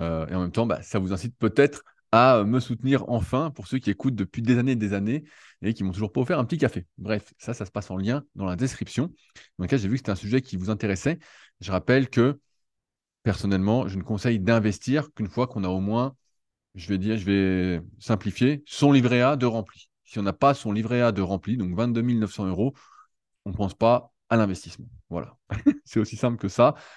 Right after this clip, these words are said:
On cherche d'abord à avoir un filet de sécurité. Et pour moi, ça correspond à ces vingt-deux mille neuf cents et quelques euros. Et après quoi, on peut commencer à dire, « Je vais jouer », parce que dans l'investissement, il n'y a jamais rien qui est garanti.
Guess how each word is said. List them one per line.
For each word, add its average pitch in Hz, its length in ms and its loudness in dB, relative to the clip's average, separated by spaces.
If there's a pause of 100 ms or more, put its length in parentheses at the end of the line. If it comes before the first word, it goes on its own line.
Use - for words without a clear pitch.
(180)
On 92 100 -8
cherche 123 200 0
d'abord 107 320 4
à 95 60 2
avoir 98 240 0
un 90 80 -6
filet 139 240 2
de - 20 -2
sécurité. 107 600 0
Et 92 40 2
pour 87 160 -8
moi, 107 260 2 (360)
ça 95 120 -2
correspond 107 500 0
à 90 80 2
ces 98 200 -2
vingt-deux 107 320 0
mille 113 260 0
neuf 104 200 -2
cents 104 420 -2
et 95 80 -2
quelques 104 280 -4
euros. 101 260 0 (480)
Et 104 80 -2
après 98 180 -2
quoi, 127 380 0 (120)
on 104 120 -6
peut 143 200 2
commencer 113 460 0
à 113 80 2
dire, « 110 340 -2
Je 104 140 -4
vais 113 160 0
jouer », 110 220 -4
parce 95 160 -12
que - 80 -10
dans 113 180 -6
l'investissement, 95 540 -6
il - 80 -18
n'y - 40 -12
a 87 40 -12
jamais 90 180 -10
rien 123 140 -6
qui 120 100 -8
est - 20 -6
garanti. 95 440 -8